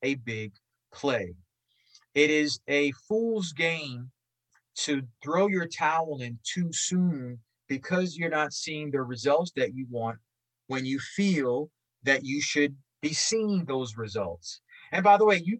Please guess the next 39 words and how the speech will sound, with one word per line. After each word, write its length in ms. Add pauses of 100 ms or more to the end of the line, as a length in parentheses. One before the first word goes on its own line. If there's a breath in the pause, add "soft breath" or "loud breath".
(120)
can't 240
measure 440
your 220
results 560
based 240
on 120
somebody 440
else's 460
results. 520 (360 loud breath)
There 180
could 160
be 140
a 60
scenario 540
or 140
a 40
situation 760
where 240
s-, 160 (260)
someone 400
else 260
has 280
results, 560 (680)
uh, 260
with 160
what 220
they're 280
pursuing 560
a 100
lot 240 (140)
quicker 240
than 300
you, 400
and 100
that's 240
okay. 460
That's 240
their 240
journey. 560